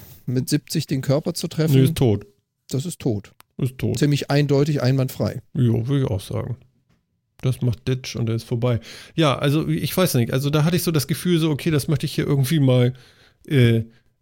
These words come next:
Speaker 2: äh, mit in die Sendung nehmen. Das finde ich tatsächlich heftig. Also, also da fehlt irgendwas an Strafe. Weiß nicht. Ich finde,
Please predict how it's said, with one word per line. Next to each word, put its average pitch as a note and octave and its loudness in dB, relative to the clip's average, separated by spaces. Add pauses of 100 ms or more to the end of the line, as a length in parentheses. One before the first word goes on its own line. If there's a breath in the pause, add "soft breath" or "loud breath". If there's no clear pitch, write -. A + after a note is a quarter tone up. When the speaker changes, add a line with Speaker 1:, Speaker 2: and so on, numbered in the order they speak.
(120)
Speaker 2:
äh, A#2+ 2
mit C3+ 0
in C3+ 2
die B2 6
Sendung C3 4
nehmen. B2+ 2 (260 loud breath)
Das C#3 0
finde E3 0
ich C#3 -2
tatsächlich C3 2
heftig. - -4
Also, C3 0
also C3 -2
da C3 0
fehlt E3 -2
irgendwas A#2+ -2
an A2+ -2 (400)
Strafe. A#2 -6 (140)
Weiß C3+ -2
nicht. A#2 -8 (500)
Ich C3 -6
finde, D#3+ 2